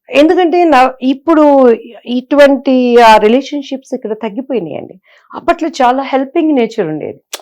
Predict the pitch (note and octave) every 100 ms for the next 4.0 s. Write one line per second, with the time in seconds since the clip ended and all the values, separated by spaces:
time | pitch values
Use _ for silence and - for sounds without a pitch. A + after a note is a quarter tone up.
0 | _ _ A3 A3 C4 B3+ G#3 F#3 F3+ F3
1 | F3 E3 F#3 E3+ E3 F#3 F#3 A3 C#4 D4+
2 | C#4 C4+ B3+ G#3 G#3 G#3 F#3+ F3+ - D#3
3 | D3 D3+ D#3+ F3 E3 E3+ E3 D#3 -